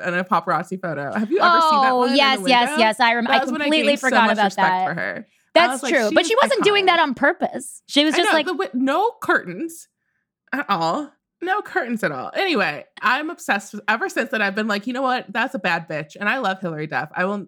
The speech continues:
Speaker 1: I will always love Lizzie McGuire. Um, and I think that she is a, a wonderful personality,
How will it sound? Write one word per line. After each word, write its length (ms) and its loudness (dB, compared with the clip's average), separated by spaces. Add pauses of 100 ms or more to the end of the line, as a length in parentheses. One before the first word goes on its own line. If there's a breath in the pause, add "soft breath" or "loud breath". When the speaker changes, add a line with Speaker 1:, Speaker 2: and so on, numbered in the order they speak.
Speaker 1:
I 200 -2
will 100 -2
always 340 -4
love 160 -2
Lizzie 160 -4
McGuire. 540 -6 (520 soft breath)
Um, 540 -2 (760)
and 560 -2 (180)
I 200 0
think 240 -10
that 140 -6
she 160 -6
is 120 -4
a, 240 -4
a 80 -2
wonderful 800 -4 (500)
personality, 920 -4